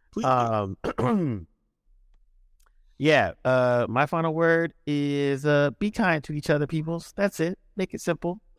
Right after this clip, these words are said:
Speaker 2: <laughs> Let's go out there, be kind. There's a lot of craziness going on these days, almost every day there's some-, something crazy on the news. Turn the news off. Go, like, as, as Cam says, go touch some grass. Enjoy, enjoy the,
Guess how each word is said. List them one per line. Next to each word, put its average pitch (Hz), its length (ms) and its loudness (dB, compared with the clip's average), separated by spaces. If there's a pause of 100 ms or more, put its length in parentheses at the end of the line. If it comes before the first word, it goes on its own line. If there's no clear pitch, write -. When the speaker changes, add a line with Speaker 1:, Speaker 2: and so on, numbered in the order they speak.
Speaker 2:
<laughs> - 160 -12
Let's 226 520 0 (680)
go 196 140 6
out 175 200 4
there, 180 260 4 (100)
be 190 120 -4
kind. 190 520 2
There's 190 120 -4
a 190 40 0
lot 175 160 6
of - 40 -6
craziness 170 440 -2
going 175 180 2
on 175 200 4
these 170 180 -4
days, 185 420 0 (400)
almost 156 300 0
every 160 240 2
day 165 160 4
there's 160 140 0
some-, - 140 -2
something 156 360 0
crazy 156 360 0
on 160 100 0
the 156 60 -4
news. 170 380 -4 (320)
Turn 180 140 2
the 170 80 0
news 175 220 0
off. 180 280 4 (120)
Go, 139 100 -4 (120)
like, 147 220 0
as, 147 100 2 (380)
as 143 160 -2
Cam 180 280 0
says, 185 340 2
go 180 100 -4
touch 170 180 0
some 143 160 -10
grass. 170 480 2 (840)
Enjoy, 160 320 4
enjoy 160 420 4
the, 156 360 4